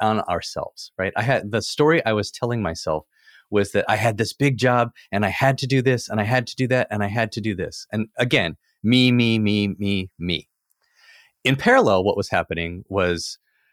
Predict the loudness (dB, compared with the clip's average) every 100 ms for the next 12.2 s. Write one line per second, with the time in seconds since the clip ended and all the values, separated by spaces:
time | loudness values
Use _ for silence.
0 | _ -10 -6 -6 -6 -8 -8 _ -8 -6
1 | -6 -2 2 2 2 0 0 0 0 -2
2 | -2 -2 0 2 2 -2 -4 -4 -4 -4
3 | -4 -6 -6 -8 -8 -8 -8 -10 -6 -4
4 | 0 2 2 2 0 0 -2 2 2 2
5 | 2 0 -2 -2 2 2 2 0 2 0
6 | 0 -6 _ _ _ -6 0 0 2 -2
7 | -4 -2 0 2 0 -4 -8 -8 -8 -10
8 | -16 -18 -14 -6 -4 -2 -2 0 -2 -2
9 | -4 -4 -6 -8 -4 -4 -4 -8 -6 -6
10 | -6 -10 _ _ _ _ _ _ 0 0
11 | 2 2 4 4 2 2 2 2 0 0
12 | -2